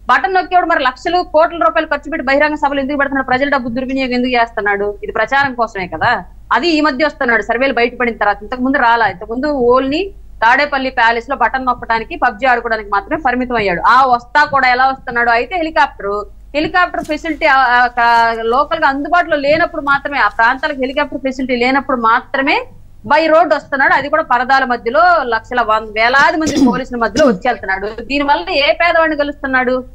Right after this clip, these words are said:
ఇప్పుడు recent గా ఎవరో ఒక పాప సీఎం relief fund నుంచి, ఆ, డబ్బులు sanction చేసినట్టుగా వాళ్ళ సాక్షి channel and సాక్షి పత్రికలు వాళ్ళ social media ప్రచారం చేసుకున్నాయి.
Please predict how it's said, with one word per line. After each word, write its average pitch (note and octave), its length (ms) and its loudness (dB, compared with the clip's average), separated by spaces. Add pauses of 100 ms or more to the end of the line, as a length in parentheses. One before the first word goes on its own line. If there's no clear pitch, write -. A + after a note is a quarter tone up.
(220)
ఇప్పుడు A3+ 180 -4
recent F4 360 0
గా E4+ 60 0
ఎవరో D4+ 280 4
ఒక - 120 0
పాప C#4+ 340 2 (1200)
సీఎం E4 500 -2
relief C#4+ 240 -4
fund C4+ 260 0
నుంచి, C4+ 500 0 (1120)
ఆ, G#3+ 160 4
డబ్బులు C#4+ 600 0
sanction C#4+ 380 -2
చేసినట్టుగా C4+ 400 -2
వాళ్ళ C4 160 2
సాక్షి B3+ 340 -2
channel C4+ 300 -2
and D4+ 80 -2
సాక్షి B3+ 320 -2
పత్రికలు B3+ 440 -4
వాళ్ళ C#4+ 140 2
social C4 340 -2
media C4 140 2
ప్రచారం A#3 460 -2
చేసుకున్నాయి. G3 600 -6